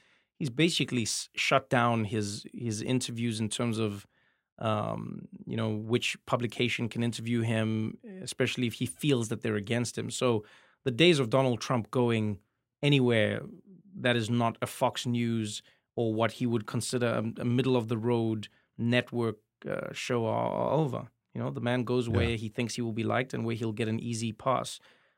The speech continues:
Speaker 1: Um, but I, I would, I would sit down with the president and I'd have a conversation with him. Um,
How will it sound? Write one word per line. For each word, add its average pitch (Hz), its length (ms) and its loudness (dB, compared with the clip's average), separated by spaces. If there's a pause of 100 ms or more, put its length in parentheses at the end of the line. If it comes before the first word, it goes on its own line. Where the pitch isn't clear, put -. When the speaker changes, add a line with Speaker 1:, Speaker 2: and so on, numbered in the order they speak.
(140)
Speaker 1:
Um, 113 500 0
but 156 120 0
I, 208 80 8
I 208 240 2
would, 165 220 0
I - 80 0
would 190 160 2
sit 131 160 -6
down 120 180 0
with 110 80 -4
the - 80 -10
president 147 480 -2
and 131 80 -4
I'd 117 120 -4
have 120 120 -2
a 113 40 -8
conversation 123 600 -4
with 127 180 -2
him. 156 200 0 (600)
Um, 123 280 2